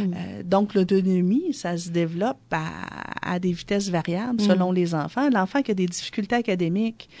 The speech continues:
Speaker 2: va avoir besoin d'être soutenu de façon beaucoup plus constante, beaucoup plus longtemps.
Speaker 1: Mm.
Speaker 2: Euh, puis t'as des enfants qui performent bien à l'école, puis eux autres, leur devoir, c'est vingt minutes, c'est réglé.
Speaker 1: Ouais.
Speaker 2: Fait que ça dépend.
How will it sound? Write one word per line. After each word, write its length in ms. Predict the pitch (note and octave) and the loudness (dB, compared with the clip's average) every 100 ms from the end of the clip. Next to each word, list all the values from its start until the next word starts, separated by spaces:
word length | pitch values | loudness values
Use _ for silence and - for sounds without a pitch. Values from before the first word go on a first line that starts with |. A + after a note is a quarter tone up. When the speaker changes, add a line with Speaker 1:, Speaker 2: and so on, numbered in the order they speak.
| - - - _ | -20 -20 -20 _
Speaker 2:
va 160 | F3+ | 2
avoir 180 | F#3+ F3+ | 6 6
besoin 420 | F3+ F#3+ F#3 A#3 | 6 4 4 2
d'être 200 | A#3 F#3 | 4 2
soutenu 640 | - - A3+ - G#3 B3 B3+ | 0 -2 -4 4 6 8 6
de 160 | G3 | 4
façon 380 | F#3 E3 F3 G#3+ | 2 2 0 0
beaucoup 320 | G3+ G3+ - | 0 -2 -2
plus 420 | F#3+ - G#3+ A#3 A#3+ - - - _ | -4 0 2 2 0 -8 -20 -20 _
constante, 500 | - G#3 - A#3+ C4 | 4 4 4 4 4
beaucoup 180 | G3 F#3+ | 2 -4
plus 160 | - | 0
longtemps. 380 | F#3+ E3+ - C#4 - _ _ _ _ _ | 0 0 -2 -4 -4 _ _ _ _ _
Speaker 1:
Mm. 160 | G#3 F#3 F3 - _ - - | 0 0 -2 -10 _ -20 -6
Speaker 2:
Euh, 580 | F#3+ E3 F3 E3 D#3 F2+ F3+ - | 0 2 2 0 -2 -6 -10 0
puis 240 | - G#3+ | 6 6
t'as 140 | G#3 | 6
des 220 | F3+ F3 F3 | 6 6 4
enfants 320 | D#3+ G#3+ B3 | 2 2 2
qui 220 | B3 - F3+ | 0 -6 0
performent 440 | F#3+ - F#3 F3 | 0 4 2 4
bien 160 | F3 G3 | 2 0
à 40 | |
l'école, 560 | F3+ - E3+ - F3+ G#3+ | 0 0 0 0 -2 -4
puis 300 | - E3 E3+ | -6 -4 -2
eux 140 | E3+ | 0
autres, 160 | F#3+ F#3+ | 0 2
leur 100 | F3 | 2
devoir, 360 | D#3+ E3 A3 | 2 2 0
c'est 120 | - | 0
vingt 160 | E3+ E3 | 0 2
minutes, 260 | D#3+ F3+ G#3 | 2 -2 -4
c'est 120 | E3+ | -4
réglé. 260 | D#3+ E3 G#3+ | -4 -2 2
Speaker 1:
Ouais. 200 | G3+ E3 - - - - - | 4 4 -2 -12 -14 -18 -20
Speaker 2:
Fait 220 | - E3+ | -6 -4
que 160 | - - B2 F#2 F#2 | -4 -6 -6 -8 -2
ça 120 | E3+ | 0
dépend. 260 | G#3 A3 | 0 -2